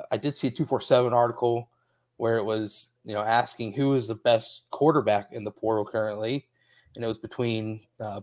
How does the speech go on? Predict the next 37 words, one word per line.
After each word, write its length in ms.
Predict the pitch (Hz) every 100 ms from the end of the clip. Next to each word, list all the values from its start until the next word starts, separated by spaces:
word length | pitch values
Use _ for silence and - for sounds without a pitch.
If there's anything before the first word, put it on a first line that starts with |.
| -
Buckner 500 | 123 - 117 113 135 - _ - -
of 220 | 117 110
Notre 260 | 110 110 110
Dame, 260 | 110 110
who 120 | 113 107
transferred 420 | 123 113 - 110
to 60 | 110
Alabama, 600 | 107 110 113 113 117 - _ - _ _
and 120 | 113
Ben 200 | 107 110
Bryant. 440 | 104 135 170 131 - _
And 320 | 117 110 104 101
the, 280 | 107 107
uh, 240 | 104 101 101 - -
the 100 | 110
writer 400 | 110 113 113 113
said 380 | - 113 110 -
Ben 220 | 107 104
Bryant 600 | 113 117 110 104 _ - _ _ _ _ _
is 180 | 110 104
the 160 | - 107
player 320 | - 120 110
of 120 | 107
those 240 | 113 107 -
two 280 | - 120
that 240 | 104 95 -
he 140 | 117
would 160 | 104 101
take. 380 | - 104 101 -
So, 360 | - 107 104 - _
um, 380 | 101 101 101 104 _ _ _ _ _ - _ _ _ _ _ _ _
his 140 | - 165
name's 220 | 226 170
up 160 | 131 -
there. 240 | 113 113 _ _
People 260 | 131 127 127
are, 220 | 123